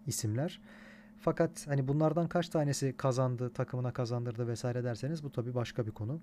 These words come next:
Ama gerçekten istatistik ucuzluyor ve bazı şeyler çok kolaylaşıyor. Bu yüzden de kıymeti harbiyesi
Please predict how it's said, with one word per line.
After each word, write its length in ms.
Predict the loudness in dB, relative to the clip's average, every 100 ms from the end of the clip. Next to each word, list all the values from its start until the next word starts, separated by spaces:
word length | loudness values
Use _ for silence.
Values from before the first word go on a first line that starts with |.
| 0
Ama 140 | 2 6
gerçekten 480 | 4 2 -2 -2
istatistik 680 | -4 -4 -4 -6 -8 -10 -8
ucuzluyor 580 | -6 -4 -4 -2 -2 -2 -8 -20 -10 0
ve 200 | 4 6
bazı 260 | 6 4
şeyler 320 | 2 0 0
çok 280 | 0 -2 -2
kolaylaşıyor. 600 | -4 -2 -2 -2 -2 -2
Bu 80 | 0
yüzden 300 | 0 0 -2
de 60 | -2
kıymeti 400 | 0 0 0 0
harbiyesi 520 | 0 0 0 -2